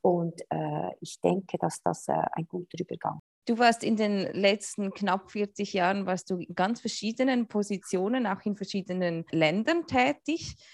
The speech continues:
Speaker 2: Was würdest du von dir selbst sagen, was waren so Meilensteine in deiner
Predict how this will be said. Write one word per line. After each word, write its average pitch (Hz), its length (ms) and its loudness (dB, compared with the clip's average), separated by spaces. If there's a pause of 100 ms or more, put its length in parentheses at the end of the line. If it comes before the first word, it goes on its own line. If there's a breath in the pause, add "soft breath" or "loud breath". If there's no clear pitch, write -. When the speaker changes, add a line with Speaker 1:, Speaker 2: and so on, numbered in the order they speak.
(340 soft breath)
Speaker 2:
Was 214 380 4
würdest 240 400 -2
du 240 200 2
von 220 140 0
dir 196 160 2
selbst 202 480 0
sagen, 214 280 2
was 190 180 -2
waren 202 180 2
so 202 140 0
Meilensteine 190 1160 0
in 185 260 -4
deiner 180 500 -2